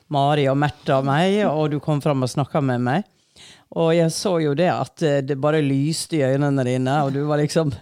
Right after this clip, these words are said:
helt oppslukt av det. Og det er jo så deilig å se når noen virkelig elsker det de gjør. Og jeg så og synes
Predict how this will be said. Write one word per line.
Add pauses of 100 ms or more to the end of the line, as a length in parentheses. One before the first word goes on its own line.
(400)
helt
oppslukt
av
det.
Og
det
er
jo
så
deilig
å
se
når
noen
virkelig
elsker
det
de
gjør. (600)
Og
jeg
så
og
synes